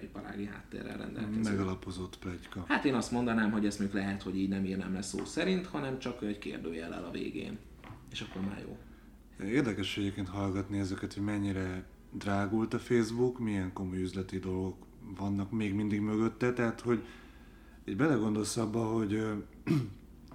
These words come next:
Speaker 2: hat évvel ezelőtt megjelentél volna Facebookon, még a indián játékos korban, meg amikor még az organikus elérés elképesztő volt, akkor azért egyszerűbb volt, mert nem volt ennyire kiépülve egy az infrastruktúra, mondhatjuk így?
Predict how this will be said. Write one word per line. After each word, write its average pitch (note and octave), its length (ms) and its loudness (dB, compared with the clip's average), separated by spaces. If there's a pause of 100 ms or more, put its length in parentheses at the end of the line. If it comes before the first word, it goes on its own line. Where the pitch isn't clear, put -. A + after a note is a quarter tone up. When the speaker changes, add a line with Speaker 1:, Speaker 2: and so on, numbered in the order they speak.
(140)
Speaker 2:
hat C3+ 180 4
évvel G#2 360 6
ezelőtt G#2 300 2
megjelentél G#2 460 0
volna F#2+ 160 2
Facebookon, A2 720 0 (480)
még G2 240 0
a F#2+ 280 0 (140)
indián F#2+ 500 -2
játékos F#2+ 580 -4
korban, A2 440 2
meg A2+ 160 2
amikor G2 340 0
még G2 160 0
az G2 120 0
organikus G2+ 560 0
elérés G2 400 0
elképesztő G#2+ 720 0
volt, C3+ 320 4 (680)
akkor A#2 280 2
azért B2+ 260 6
egyszerűbb G#2+ 400 2
volt, G#2+ 200 0
mert A#2 140 0
nem C3 120 4
volt G2 240 0
ennyire G2 340 0
kiépülve F#2+ 640 0
egy F#2+ 120 0
az F2+ 140 -2
infrastruktúra, G2 960 -4
mondhatjuk G#2+ 600 -2
így? E2 200 -6